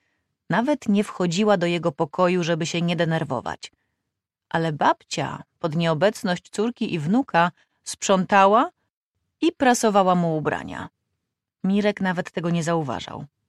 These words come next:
Być może myślał, że gdy wychodzi z pokoju, rzeczy same chowają się do szafy, a te nieświeże do kosza z brudną bielizną.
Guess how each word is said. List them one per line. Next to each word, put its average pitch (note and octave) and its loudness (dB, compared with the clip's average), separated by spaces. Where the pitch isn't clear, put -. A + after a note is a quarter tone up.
Być E4 -4
może C4 4
myślał, F3 0
że F3+ 0
gdy E3 -2
wychodzi F3 0
z - -10
pokoju, E3 0
rzeczy F3 -4
same E3 0
chowają D#3 0
się D#3 -4
do D#3 -2
szafy, D3 -2
a F3 2
te G3 0
nieświeże F#3+ 2
do F3+ 0
kosza F#3 -2
z F3 -4
brudną F3 -2
bielizną. D3 -2